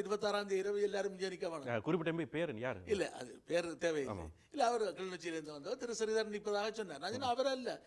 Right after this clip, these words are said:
Speaker 1: எவரும் நிக்க முடியாது, எல்லாரும் இங்கே நிக்க வேணும்.
Speaker 2: ம்.
Speaker 1: விக்னேஸ்வரன் ஐயா இங்கே நிற்கிறார், அவர் போக முடியாது, போகக்கூடாது, போக விட மாட்டோம். ஏன்னா மக்கள் கேட்பார்கள், அங்கே அங்கே ஒண்ணும் பெருசா அவங்க வெட்டி வெளுத்துறதுல இருபத்தேழாம் தேதி.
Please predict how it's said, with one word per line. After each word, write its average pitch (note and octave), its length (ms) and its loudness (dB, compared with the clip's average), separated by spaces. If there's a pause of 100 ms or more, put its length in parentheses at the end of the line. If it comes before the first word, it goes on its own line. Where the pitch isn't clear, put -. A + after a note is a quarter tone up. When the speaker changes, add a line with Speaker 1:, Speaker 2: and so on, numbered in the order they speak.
(120)
Speaker 1:
எவரும் C#4 480 6
நிக்க A#3+ 160 -4
முடியாது, B3 260 0
எல்லாரும் A3+ 300 -2
இங்கே G#3+ 160 -2
நிக்க F#3 140 -6
வேணும். C3 240 -12 (240)
Speaker 2:
ம். F2+ 180 -18 (400)
Speaker 1:
விக்னேஸ்வரன் A3+ 480 2
ஐயா A#3 140 2
இங்கே G#3 240 0
நிற்கிறார், A3+ 360 2 (320)
அவர் A3 360 -4
போக A3+ 340 4 (100)
முடியாது, A#3 480 2 (160)
போகக்கூடாது, A3 800 0
போக C4 240 4
விட B3 180 2
மாட்டோம். F3+ 380 -2 (1080)
ஏன்னா - 380 -4
மக்கள் B3+ 380 -4
கேட்பார்கள், A3+ 440 -2
அங்கே B3 320 -6
அங்கே C#4 200 -2
ஒண்ணும் C#4 180 -8
பெருசா A#3+ 200 -4
அவங்க A#3 180 -2
வெட்டி G#3 200 0
வெளுத்துறதுல A3+ 340 0
இருபத்தேழாம் G#3+ 500 0
தேதி. A#2 200 -16